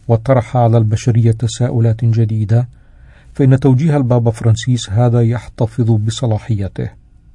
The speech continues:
أي التضامن الذي يحركه الإيمان. ووصل المطران كيكوتشي أنه وبينما يلمس قلوبنا حرمان أشخاص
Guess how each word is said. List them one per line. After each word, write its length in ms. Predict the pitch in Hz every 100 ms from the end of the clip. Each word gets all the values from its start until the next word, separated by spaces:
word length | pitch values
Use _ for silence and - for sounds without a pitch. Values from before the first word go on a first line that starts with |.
| -
أي 220 | 120 117 -
التضامن 760 | 135 - 117 113 113 110 107 113 - -
الذي 260 | 127 120 107
يحركه 760 | 127 - 117 107 - 107 113 113 131
الإيمان. 460 | 117 131 131 175 - - - - - - - - - -
ووصل 420 | 120 117 110 117
المطران 440 | 113 117 113 117
كيكوتشي 600 | 110 120 165 156 - 175
أنه 220 | 131 117 120
وبينما 640 | 135 123 113 110 117 117
يلمس 460 | 117 117 117 110
قلوبنا 640 | 123 123 123 143 131 127 143
حرمان 460 | - 123 113 117 117
أشخاص 560 | 127 - - 117 -